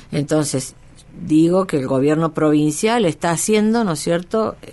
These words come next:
gestiones que nunca se debió aceptar esa prórroga si no estaban todas incluidas, porque después queda sujeto a que quieran o no quieran hacértelo,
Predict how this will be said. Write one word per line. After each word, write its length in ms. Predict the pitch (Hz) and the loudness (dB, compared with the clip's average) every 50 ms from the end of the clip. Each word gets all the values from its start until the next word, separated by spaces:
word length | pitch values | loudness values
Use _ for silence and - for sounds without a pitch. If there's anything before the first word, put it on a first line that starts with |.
| - - - | -20 -18 -8
gestiones 960 | - - 156 143 - - - 220 226 226 214 190 180 185 202 226 240 - - - - - - - - - - - | -2 -2 -2 -2 -2 -6 -2 2 2 4 4 2 2 2 0 0 -2 -4 -8 -20 -20 -20 -20 -20 -20 -20 -10 -4
que 100 | - 196 | 0 2
nunca 260 | 208 247 277 269 277 | 2 2 2 2 0
se 160 | 240 - 240 | 0 2 2
debió 260 | 185 175 160 160 190 | 4 4 4 6 4
aceptar 760 | 202 202 - 208 170 151 147 - - - 202 208 208 208 - - | 2 2 2 2 2 2 0 -4 -2 0 0 0 0 -2 -4 -4
esa 300 | - 175 175 - 175 - | -6 -4 -2 -2 -4 -2
prórroga 520 | - 170 165 185 196 202 220 214 208 208 | -2 0 0 2 2 2 0 0 0 -2
si 160 | 190 - - 175 | -2 -2 -2 -2
no 80 | 185 | -2
estaban 420 | 190 180 - 202 196 196 190 180 160 | -4 -4 -4 -4 -2 -2 -2 -2 -2
todas 240 | - 180 180 185 175 | -2 0 0 2 2
incluidas, 600 | 175 160 151 - 143 143 151 160 175 160 156 139 - | 0 0 0 0 0 2 4 4 4 4 2 0 -4
porque 200 | - 139 - 156 | -8 -4 -2 -2
después 260 | 156 156 - 233 233 | -2 0 0 -4 -4
queda 320 | - - 233 208 208 233 247 | -2 0 0 2 2 2 0
sujeto 720 | - - 202 180 - - 208 214 190 - - 214 226 226 - - - - - - - - - - - - - - | 0 -2 -4 -4 0 0 0 0 0 0 0 0 0 -2 -4 -16 -20 -20 -20 -20 -20 -20 -20 -20 -20 -20 -18 -8
a 160 | - 165 151 | -6 -6 -6
que 180 | 143 - 151 147 | -4 -4 -6 -6
quieran 500 | - 208 226 262 285 302 311 311 262 - - | -2 0 2 2 4 4 2 2 0 -2 -2
o 120 | 170 180 | -2 0
no 160 | 175 175 160 | 0 0 0
quieran 340 | - - 185 190 175 160 151 | 0 0 2 2 2 2 0
hacértelo, 680 | 143 - - 151 131 143 - 131 170 220 233 185 139 113 | -2 -2 -2 -4 -6 -2 -2 0 2 2 2 0 -2 -6